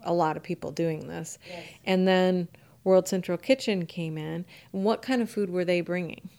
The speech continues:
Speaker 1: or offering?
Speaker 2: Well, they had a central food production facility in Przemyśl. They rented a warehouse there, and they were then shipping out food to reheat at all the transit shelters and at the borders.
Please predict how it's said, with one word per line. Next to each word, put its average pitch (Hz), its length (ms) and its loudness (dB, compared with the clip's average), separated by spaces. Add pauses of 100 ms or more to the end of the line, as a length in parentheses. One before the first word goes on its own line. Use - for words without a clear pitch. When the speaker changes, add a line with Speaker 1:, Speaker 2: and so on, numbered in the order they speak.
(280)
Speaker 1:
or 165 260 0
offering? 170 460 -4 (340)
Speaker 2:
Well, 262 140 6
they 311 140 8
had 427 160 6
a 403 80 8
central 285 840 8
food 247 300 2
production 202 420 4
facility 196 840 4
in 165 180 2
Przemyśl. 170 840 4
They 170 140 6
rented 175 280 4
a 165 60 6
warehouse 147 420 4
there, 135 260 6 (460)
and 220 240 8
they 240 180 12
were 240 520 10
then 214 260 8
shipping 233 460 4
out 190 320 4 (480)
food 233 260 4
to 196 140 0
reheat 214 480 6
at 185 100 8
all 185 140 8
the 185 100 8
transit 202 760 2 (300)
shelters 240 560 6
and 190 320 4
at 175 100 0
the 190 80 2
borders. 143 580 0